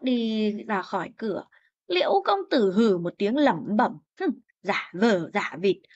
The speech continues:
Thiện tai, thiện tai, tình hình có xoay chuyển rồi."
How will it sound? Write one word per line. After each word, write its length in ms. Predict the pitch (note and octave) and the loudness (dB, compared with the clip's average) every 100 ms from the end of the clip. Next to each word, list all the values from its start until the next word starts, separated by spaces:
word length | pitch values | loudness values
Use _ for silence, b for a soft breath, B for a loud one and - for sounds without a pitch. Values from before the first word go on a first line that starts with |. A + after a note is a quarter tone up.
| B B B | B B B
Thiện 300 | F#4 F4 C#4 _ - | 6 6 4 _ 0
tai, 460 | D#4 D#4 D#4 D#4+ D#4 | 2 2 2 2 4
thiện 300 | D#4 C#4+ C#4+ _ | 6 6 2 _
tai, 540 | D#4+ D#4 D#4 D#4 D#4+ D#4+ B B B | -2 -2 0 0 0 -2 B B B
tình 180 | E4 C4 | 6 8
hình 400 | C#4 B3+ A#3 A#3 B - | 8 8 6 2 B 0
có 420 | B3 B3+ D4 E4+ | 2 4 4 2
xoay 240 | F4+ F#4 F4 | 4 2 4
chuyển 300 | E4+ B3 G#3+ | 4 4 4
rồi." 580 | C4+ C#4+ D4 D4+ D#4+ | 6 6 6 4 2